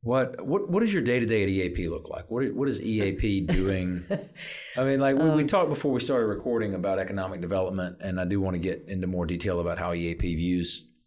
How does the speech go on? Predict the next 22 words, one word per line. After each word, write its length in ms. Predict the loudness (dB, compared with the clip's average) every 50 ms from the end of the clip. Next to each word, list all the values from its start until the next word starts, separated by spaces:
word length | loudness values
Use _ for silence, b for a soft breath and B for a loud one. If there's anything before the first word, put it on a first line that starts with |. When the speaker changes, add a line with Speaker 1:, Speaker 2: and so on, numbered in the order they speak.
| _ _
Speaker 1:
Shreveport 600 | -8 -4 -2 0 0 0 0 0 2 2 2 2 0
or 80 | 0
Northwest 420 | 0 -2 -2 0 0 -2 0 0 -2
Louisiana's 580 | -2 -2 -2 -2 -2 -2 -2 -2 -2 -4 -6 -6 -6
economic 460 | -6 -4 -2 -2 -2 -2 -2 -4 -4
development 600 | -2 0 0 0 0 0 0 0 -2 -2 -4 -4
and, 280 | -4 -4 -2 -4 -4 -6 -8 -6
and 300 | -4 -4 -4 -4 -6 -8 -12 -20 _ _ _ _ _ _ _ _ B B B B B B B -4
I 60 | -2
guess 160 | -2 -2 -2
protocol 560 | 0 2 4 4 4 2 2 2 2 2 2
and 120 | 2 0 0
trying 360 | -2 -2 -2 0 -2 -2 -2
to, 300 | -2 0 0 -2 -2 -4
to 260 | -6 -6 -6 -6 -6 -10 -12 -8 -6
incentivize 640 | -4 -4 -2 -2 0 0 0 0 0 0 0 0
our 80 | -2 -2
local 300 | -2 -2 -2 -4 -6 -6
economy. 400 | -4 -4 -4 -4 -4 -6 -8 -12 B B B B B B B B -4
But 160 | -2 -2 0
what 180 | 0 0 0 0
exactly 800 | 0 0 0 0 0 -2 -2 -2 0 0 0 0 0 -2 -6